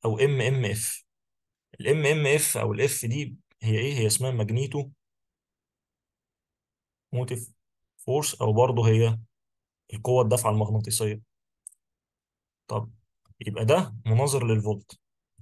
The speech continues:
بيساوي ايه؟ بيساوي الفاي في الريلاكتنس في رمز اسمه ار، وهرسم لك العلاقه. لسه ما عرفتش اي حاجه، لسه هنتكلم عن كل حاجه بالتفصيل.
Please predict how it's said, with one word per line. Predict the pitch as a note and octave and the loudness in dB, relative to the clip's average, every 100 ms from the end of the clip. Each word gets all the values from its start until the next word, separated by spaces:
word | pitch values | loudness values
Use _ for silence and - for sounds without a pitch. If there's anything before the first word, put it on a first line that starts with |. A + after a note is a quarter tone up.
| _ - | _ -4
بيساوي | A2 G#2+ C#3+ C#3 | -2 0 0 0
ايه؟ | C3+ A2+ - _ _ _ _ _ _ _ _ _ _ _ _ _ _ _ _ _ _ | -2 -4 -10 _ _ _ _ _ _ _ _ _ _ _ _ _ _ _ _ _ _
بيساوي | A2+ A2+ A2+ C#3+ C#3+ | -4 0 2 2 0
الفاي | A2+ A2+ D3 G3 D#3+ - _ _ _ _ _ _ _ _ _ _ _ | -4 0 2 2 0 -12 _ _ _ _ _ _ _ _ _ _ _
في | - B2+ | -10 -6
الريلاكتنس | A#2 A#2+ A#2+ - C3+ - - - _ - | -4 0 -2 -4 -14 -6 -6 -6 _ -16
في | - | -4
رمز | A#2 C3+ A2+ | -2 0 0
اسمه | A2 - A#2 - | 0 0 -2 -4
ار، | A#2 - _ _ _ _ _ _ _ | -10 -20 _ _ _ _ _ _ _
وهرسم | - A2 G#2+ - C3+ | -2 0 2 0 0
لك | A#2+ | -2
العلاقه. | A2 A#2+ C#3+ | 0 -2 0
لسه | D#3 - | -2 0
ما | A#2 | 0
عرفتش | A2+ - - | -2 -4 -8
اي | A#2+ | -6
حاجه، | C#3 F3+ | -4 -4
لسه | D3+ - | -2 -2
هنتكلم | A2 A2 A2+ A2+ | -2 -2 -2 -4
عن | - | -6
كل | - A2+ | -6 -6
حاجه | - G#2+ | -4 -6
بالتفصيل. | A2 - - B2+ | -6 -8 -14 -14